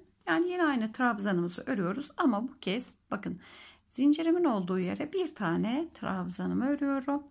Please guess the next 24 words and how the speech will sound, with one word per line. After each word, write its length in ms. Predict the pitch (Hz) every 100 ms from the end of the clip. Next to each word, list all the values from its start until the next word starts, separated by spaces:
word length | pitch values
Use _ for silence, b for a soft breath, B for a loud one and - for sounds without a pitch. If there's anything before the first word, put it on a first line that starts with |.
| B B B B
ve 140 | - 294
devam 360 | 320 311 311
ediyorum. 380 | 185 175 170 165
Bakın 240 | 196 - 202
buraya 320 | 262 285 285
batmıyorum. 680 | 285 285 - 175 175 - - _ _
Bir 280 | 220 311 359
ile 160 | 233 -
ikinci 480 | - 254 247 311
trabzanımın 920 | - 214 170 180 185 180 180 220 330 370 _ _
içerisine 580 | - - 277 226 196 165
batıyorum. 400 | - - - 196
Buraya 260 | 240 311 381
batmıyorum. 560 | 330 220 - 139 185
Normalde 520 | 240 247 208 190 185 254
örecek 400 | 220 190 185 -
olsam 460 | 175 - 403 370
buraya 320 | 320 220 202
da 80 | -
örerdim. 500 | - 190 185 185 427 427 B B B B B
Hemen 540 | - 381 294 240 302 302 _ _ _
diğer 360 | - 175 202 240
trabzanımı 640 | - 262 254 247 254 254
örüyorum 540 | 254 247 240 240 285